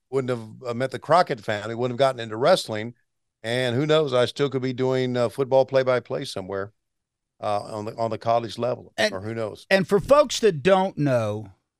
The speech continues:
Speaker 2: and, and I only know this because I grew up in Salisbury, North Carolina, and lived around this area all my life. The Crockett's were,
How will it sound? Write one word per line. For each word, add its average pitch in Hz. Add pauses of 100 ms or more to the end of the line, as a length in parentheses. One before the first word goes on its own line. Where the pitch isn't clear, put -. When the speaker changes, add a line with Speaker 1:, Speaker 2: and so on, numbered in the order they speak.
Speaker 2:
and, 151
and 160
I 165 (200)
only 160
know 147
this 139
because 139
I 131 (240)
grew 143
up 139
in 131
Salisbury, 127
North 110
Carolina, 113
and 131
lived 123
around 127
this 123 (140)
area 120
all 120
my 117
life. 127
The 127
Crockett's 196
were, 139